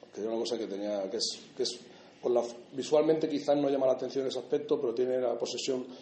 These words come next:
en, en demasía. Es un equipo que te atrae para jugar cuatro contra cuatro en, en su línea de, en su línea de ataque, o sea, se acceden al portero, tienen problemas en descargar con el portero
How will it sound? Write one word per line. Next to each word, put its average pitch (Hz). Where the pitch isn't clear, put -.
en, 120
en 127
demasía. 156
Es -
un 151
equipo 147
que 139
te 131
atrae 131
para 123
jugar 131
cuatro 123
contra 117
cuatro 113
en, 113
en 113
su 117
línea 117
de, 110
en 110
su 117
línea 113
de 110
ataque, 127
o 110
sea, 107
se -
acceden 117
al 113
portero, 117
tienen 117
problemas 113
en 110
descargar 110
con 110
el 107
portero 107